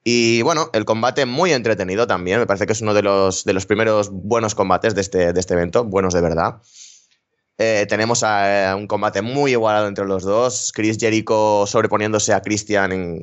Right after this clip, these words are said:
simplemente por capacidad luchística, y Christian sacando fases de dominio a base de triquiñuelas como buen heel.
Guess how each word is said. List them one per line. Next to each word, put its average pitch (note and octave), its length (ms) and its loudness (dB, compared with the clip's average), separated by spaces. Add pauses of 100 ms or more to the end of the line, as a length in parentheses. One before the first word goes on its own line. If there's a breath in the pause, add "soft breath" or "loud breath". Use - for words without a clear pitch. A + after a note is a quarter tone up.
(120)
simplemente A2 320 0
por G2+ 140 0
capacidad G2 360 0
luchística, G2 680 2
y E2+ 40 -2
Christian G2 680 -2
sacando G#2 360 0
fases G2 260 -2
de G2+ 100 0
dominio G2 720 0
a C#2+ 100 2
base F#2 220 0
de F#2+ 100 2
triquiñuelas F#2 540 0
como F2+ 180 0
buen E2 260 0
heel. A#2+ 300 0